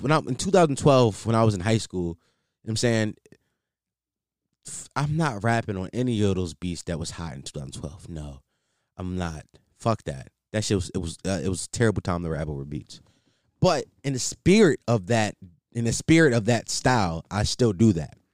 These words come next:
Like, I got the, the oomph that he would've liked. I got the edge that he would've liked.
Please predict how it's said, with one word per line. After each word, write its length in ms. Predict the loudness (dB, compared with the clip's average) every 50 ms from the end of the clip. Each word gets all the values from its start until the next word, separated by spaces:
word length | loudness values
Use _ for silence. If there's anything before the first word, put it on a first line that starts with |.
| _ _ _ _ _ _ _ _ _ _ _ _ _ _
Like, 180 | -6 -6 -4 -4
I 100 | -4 -4
got 380 | -6 -4 _ 0 0 0 0 -4 -8
the, 460 | -16 -6 -2 0 2 2 2 0 -2 -4 _ _ _ _ _ _ -12
the 160 | _ -6 -6 -2 _
oomph 420 | 2 2 2 0 -4 -10 -14 -16 -20 _ -6
that 240 | -4 -4 -4 -4 -6
he 220 | -2 2 2 4
would've 220 | 4 4 2 2
liked. 420 | 0 -2 -2 -4 -6 -10 -18 -20 _ _ _ _ _ _
I 80 | -12 -6
got 220 | -4 -4 -4 -4
the 100 | -4 -6 -2 0
edge 260 | 2 2 2 2 0
that 120 | -4 -2
he 180 | 0 2 2 4
would've 200 | 4 4 4 2
liked. 360 | 2 0 -2 -4 -8 -14